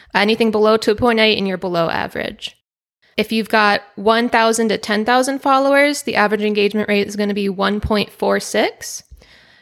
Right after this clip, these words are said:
Ten thousand to one hundred thousand followers, and the average engagement rate is going to be zero point seven percent. And then one hundred thousand followers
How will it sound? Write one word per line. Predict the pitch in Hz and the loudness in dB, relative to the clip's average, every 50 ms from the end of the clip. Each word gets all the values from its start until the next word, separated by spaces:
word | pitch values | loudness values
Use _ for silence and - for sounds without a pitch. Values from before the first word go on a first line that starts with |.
| _ _ _ _ _ | _ _ _ _ _
Ten | - 262 220 220 226 233 233 226 | -2 0 0 2 0 0 -2 -2
thousand | - 240 226 226 233 233 233 240 240 233 240 233 | 0 2 2 4 2 2 2 2 0 0 0 -4
to | - - 226 214 214 214 208 208 | -4 -4 -2 -2 0 0 0 2
one | - 208 208 202 | 2 2 0 0
hundred | 214 208 208 220 233 233 | 0 -2 0 0 0 2
thousand | 247 240 240 254 254 254 | 2 2 2 0 -2 0
followers, | - 254 254 254 254 254 254 254 262 262 254 254 - | 2 2 4 4 4 4 4 4 4 2 2 -2 -4
and | - 214 208 208 202 | -2 0 0 0 0
the | 202 214 - | 0 0 0
average | 208 202 196 208 190 | 0 0 0 0 -2
engagement | 208 208 208 202 208 202 208 202 196 | -2 0 0 0 0 0 -2 -4 -2
rate | 202 202 202 - | -2 -2 -2 -2
is | 202 185 | -4 -4
going | - 202 196 196 196 | -4 -4 -4 -4 -4
to | 196 | -4
be | 196 196 | -6 -6
zero | 175 175 180 202 196 208 208 214 220 | -6 -6 -6 -2 0 0 2 2 0
point | 220 - - 208 202 - - | -2 0 -2 -2 -2 -2 -4
seven | - - 196 190 190 202 214 226 247 277 277 | -4 -2 -2 0 0 0 0 -2 -2 -4 -8
percent. | - - 269 247 - 277 277 285 294 294 - _ _ _ _ _ _ | -6 -6 -6 -4 -2 -2 -2 -2 -4 -6 -12 _ _ _ _ _ _
And | 226 220 214 214 | 0 2 4 4
then | 214 208 208 208 202 | 4 4 4 2 2
one | - - 214 214 208 | 0 0 0 0 2
hundred | - 233 233 247 240 262 254 254 | 2 2 2 4 2 2 2 4
thousand | 226 220 220 226 226 240 240 240 - | 2 2 2 2 0 0 -2 -2 0
followers | 233 214 214 214 220 220 226 226 226 220 | 2 2 2 4 2 2 2 2 0 -2